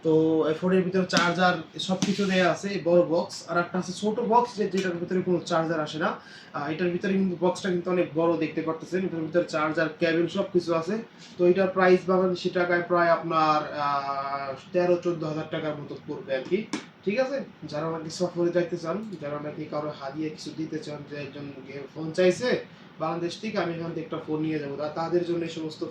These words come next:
ফোন আমি মনে করি বেটার, অনেক বে-, বেটার হইব। তো এই হচ্ছে একটা ফোন, এটার ভিতরে এনএফসি সাপোর্ট আছে, প্লাস ওয়াটারপ্রুফ,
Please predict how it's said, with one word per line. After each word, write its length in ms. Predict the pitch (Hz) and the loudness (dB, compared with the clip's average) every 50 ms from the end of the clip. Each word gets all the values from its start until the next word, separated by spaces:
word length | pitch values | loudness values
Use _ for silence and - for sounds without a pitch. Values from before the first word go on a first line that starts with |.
| - | -6
ফোন 160 | 156 156 156 156 | -8 -6 -6 -6
আমি 180 | 151 151 156 | -6 -6 -6
মনে 160 | 156 160 156 | -4 -4 -4
করি 180 | 151 151 151 147 - 143 | -6 -6 -8 -10 -8 -8
বেটার, 240 | 139 139 151 151 - - - - - - - | -8 -4 -4 -6 -6 -8 -16 -20 -20 -16 -12
অনেক 260 | 156 151 160 151 - | -8 -6 -6 -6 -6
বে-, 180 | 156 156 156 - - 151 | -6 -6 -6 -6 -6 -10
বেটার 340 | 151 151 147 - 147 143 | -10 -10 -8 -6 -6 -6
হইব। 260 | 143 135 135 175 202 - - - - - - - - - - | -4 -2 -2 -2 -2 -4 -6 -18 -20 -20 -20 -20 -20 -14 -8
তো 100 | 160 165 | -2 2
এই 140 | 170 185 190 | 4 4 4
হচ্ছে 160 | 185 185 202 | 4 4 2
একটা 160 | 196 - 196 | 0 2 2
ফোন, 260 | 180 180 180 180 190 180 | 2 4 6 6 6 4
এটার 160 | 170 175 170 | 2 2 0
ভিতরে 260 | 165 165 - 175 175 | -2 0 0 2 4
এনএফসি 260 | 175 180 175 - 180 | 4 2 2 2 -2
সাপোর্ট 320 | - 175 160 151 160 - 160 | -2 -2 -4 -4 -4 -6 -4
আছে, 240 | 156 - 180 214 208 - - - - - - - - - | -2 0 0 -2 -2 -6 -12 -20 -20 -20 -20 -18 -10 -6
প্লাস 380 | 151 151 151 147 143 143 156 | -2 0 0 0 0 -2 -2
ওয়াটারপ্রুফ, 560 | 156 160 160 160 165 160 - - 156 180 185 | -2 -2 -2 -2 -2 -4 -4 0 2 2 2